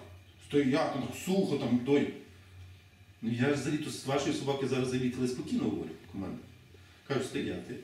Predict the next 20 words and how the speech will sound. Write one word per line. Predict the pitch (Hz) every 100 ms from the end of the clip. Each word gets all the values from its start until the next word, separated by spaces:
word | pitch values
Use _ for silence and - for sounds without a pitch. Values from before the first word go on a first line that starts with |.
| - 113
Я |
не | 143
перек-, | 202 202 -
я | 143
не, | 147
бачу, | - 190 190
не |
приказую, | 185 - - 110
вона | 120
буде | 131 123
стояти. | - 104 90 - - - - - - - - - - - - - - - - - -
Мені | 151
треба, | 214 220
щоб | 143
вона | 123
сіла. | 117 - - - - -
Я | 120
кажу, | 110 95
їй | 92
сидіти. | - 127 - - - -